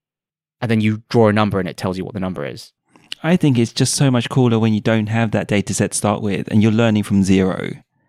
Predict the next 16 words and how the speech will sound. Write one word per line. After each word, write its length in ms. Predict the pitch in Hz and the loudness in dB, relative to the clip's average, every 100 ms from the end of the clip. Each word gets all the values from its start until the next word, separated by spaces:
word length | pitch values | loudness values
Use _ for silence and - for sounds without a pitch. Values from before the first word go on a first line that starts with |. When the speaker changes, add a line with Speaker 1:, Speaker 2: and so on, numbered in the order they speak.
| _ _ _ _ _ _ _ _ | _ _ _ _ _ _ _ _
Speaker 2:
That's 260 | 139 131 131 | -2 0 0
what's 160 | 98 | -2
bo-, 200 | 107 107 - | -2 -6 -4
that's 200 | - 123 | -2 0
Speaker 1:
Oh, 60 | 113 | 0
Speaker 2:
what 80 | 98 | 0
Speaker 1:
this 60 | |
is 60 | 107 | 0
Speaker 2:
boggles 80 | 104 | 0
Speaker 1:
the 60 | |
Speaker 2:
the 60 | 117 | 0
mind. 140 | 110 | 0
Speaker 1:
AlphaZero 380 | 110 98 98 92 | -2 -2 -2 -2
stuff. 240 | - 76 113 | -4 -4 0
Speaker 2:
Yes, 320 | 101 90 92 | 0 0 -4
exactly. 560 | 90 98 90 95 92 | -4 -2 -2 -2 -4